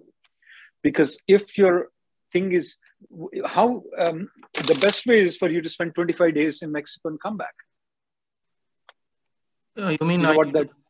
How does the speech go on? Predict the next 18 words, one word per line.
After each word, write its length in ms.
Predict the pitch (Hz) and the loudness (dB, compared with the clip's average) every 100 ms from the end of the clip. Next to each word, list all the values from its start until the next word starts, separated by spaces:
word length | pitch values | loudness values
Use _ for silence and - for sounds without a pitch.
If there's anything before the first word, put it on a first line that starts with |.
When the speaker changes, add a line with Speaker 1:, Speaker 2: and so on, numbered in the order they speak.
| _ 160 | _ -2
Speaker 2:
cross 220 | 156 160 | 0 0
the 100 | 160 | -4
country 220 | 147 147 147 | -4 -4 -4
now, 100 | 156 285 - _ _ _ _ _ _ _ _ _ 165 | -4 -4 -10 _ _ _ _ _ _ _ _ _ -4
if 100 | 175 | -2
I'm 160 | 156 | -2
Speaker 1:
Do 60 | 147 | 0
Speaker 2:
planning? 220 | 147 170 | 0 4
Speaker 1:
you 60 | 196 220 | 6 6
have, 120 | 202 170 185 | 4 -2 -2
do, 80 | - 202 139 | -4 -2 -2
do 20 | 165 | 2
you 60 | 202 | 2
have 220 | 196 185 | 2 0
the 80 | 185 - | -2 -2
stamping 760 | - 135 143 - 165 175 190 - _ _ _ 131 | -4 -4 -4 -4 -4 -4 -10 -16 _ _ _ -10
available 540 | 113 131 139 135 156 | 2 2 4 0 0
in 100 | 151 | -2